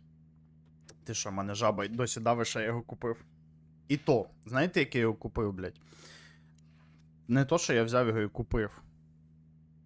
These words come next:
Це, короче, подарунок від дружини на річницю, е, нашої свадьби. Отак от. <laughs> Тобто я знайшов лазейку, через яку я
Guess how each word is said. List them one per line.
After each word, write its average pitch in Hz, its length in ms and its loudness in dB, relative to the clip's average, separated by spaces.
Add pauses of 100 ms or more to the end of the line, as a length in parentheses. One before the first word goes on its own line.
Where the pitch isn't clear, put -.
(400)
Це, 131 240 -2
короче, 113 1000 0 (340)
подарунок 139 600 4
від 123 220 -2
дружини 120 680 2
на 110 440 -2
річницю, 113 760 -4
е, 101 960 -2
нашої 101 640 -2
свадьби. 95 480 -6 (180)
Отак 110 440 0
от. - 160 -14 (480)
<laughs> - 540 -6
Тобто 135 280 0
я 147 180 6
знайшов 135 460 0
лазейку, 135 600 2
через 131 360 -2
яку 175 360 -4 (260)
я 139 380 0